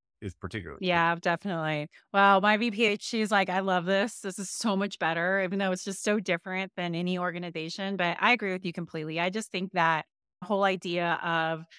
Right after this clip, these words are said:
Speaker 2: helping people and just having real conversations, and not everybody can handle it. And you're right, not everybody believes it, but I've had so much success in helping people transition out because I want them to still speak well of the company, even if it didn't work. <laughs> And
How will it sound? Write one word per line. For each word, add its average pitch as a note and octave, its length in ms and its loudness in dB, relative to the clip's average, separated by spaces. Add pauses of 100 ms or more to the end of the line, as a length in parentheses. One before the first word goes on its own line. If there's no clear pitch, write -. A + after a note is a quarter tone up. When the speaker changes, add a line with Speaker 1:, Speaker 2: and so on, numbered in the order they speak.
Speaker 2:
helping G3+ 320 2
people G#3+ 400 4
and F#3+ 140 2
just F3 160 -6
having F3 320 0
real F#3 200 2
conversations, F#3 720 -4
and D#4 140 2
not D#4+ 180 6
everybody F#3+ 340 2
can A#3 140 -2
handle F#3 320 0
it. G#3+ 200 4
And F#3 160 0
you're F#3 180 -2
right, G3 160 2
not F3 120 2
everybody F#3 300 0
believes F#3 480 -2
it, D#3 220 -4
but D#3+ 260 -2 (380)
I've A#3+ 180 6
had G3+ 220 2
so G3+ 320 4
much F#3+ 220 -2
success - 920 -6
in F#3 420 0
helping G3 300 0
people F#3+ 280 -4
transition G3+ 460 -2
out G3+ 160 4
because A3+ 300 -4
I C#4 80 4
want A4+ 160 4
them G#4+ 140 0
to D4 220 6
still - 280 -2
speak - 360 -6
well F3+ 320 6
of F3 120 0
the F3+ 60 -2
company, G3+ 420 0
even F#3 280 -2
if F#3 120 -2
it F3 80 -4
didn't E3 280 -6
work. F3+ 460 -6
<laughs> - 80 -10
And G#3 340 4